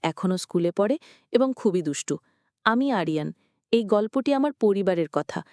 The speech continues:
এখানে আমি আমার মা-বাবা এবং ছোট বোন তানিয়ার সাথে একসঙ্গে থাকি। বাবার নাম বিবেক, তিনি একটি প্রাইভেট কোম্পানিতে চাকরি করেন। মায়ের নাম আরশি,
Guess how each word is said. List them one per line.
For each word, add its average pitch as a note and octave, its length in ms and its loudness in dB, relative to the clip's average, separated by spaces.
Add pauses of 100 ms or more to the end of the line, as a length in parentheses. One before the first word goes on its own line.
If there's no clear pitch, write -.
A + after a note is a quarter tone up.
(340)
এখানে A3+ 380 2
আমি G#3 220 0
আমার G#3+ 220 0
মা-বাবা F#3 500 0
এবং G3+ 300 0
ছোট F#3 240 0
বোন F#3+ 260 0
তানিয়ার F3 380 0
সাথে G#3+ 300 -4
একসঙ্গে D#3 460 -4
থাকি। C#3+ 340 -8 (420)
বাবার G3 380 2
নাম A#3 260 0
বিবেক, E3 400 0 (460)
তিনি C4 220 4
একটি C#4+ 220 -2
প্রাইভেট G#3+ 400 0
কোম্পানিতে G3+ 540 0
চাকরি D3+ 320 -4
করেন। D3+ 280 -2 (520)
মায়ের G3+ 300 2
নাম A3+ 200 2
আরশি, F#3+ 420 -2